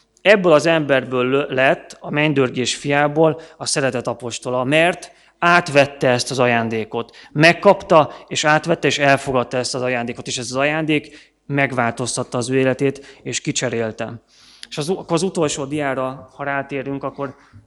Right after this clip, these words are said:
ez nagyon apró betű, úgyhogy felolvasom. Abissa perzsa uralkodóról szól a következő történet.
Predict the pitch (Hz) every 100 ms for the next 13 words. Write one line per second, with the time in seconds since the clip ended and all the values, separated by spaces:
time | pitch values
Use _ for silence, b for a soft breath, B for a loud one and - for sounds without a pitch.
0 | _ _ - - 196 196 156 - 143 135
1 | 143 151 147 151 - 147 120 117 120 127
2 | 110 107 _ _ _ _ _ _ _ -
3 | 214 180 160 - 160 - 170 147 147 151
4 | 139 139 135 135 131 - 151 135 143 135
5 | 127 131 135 123 135 127 120 110 107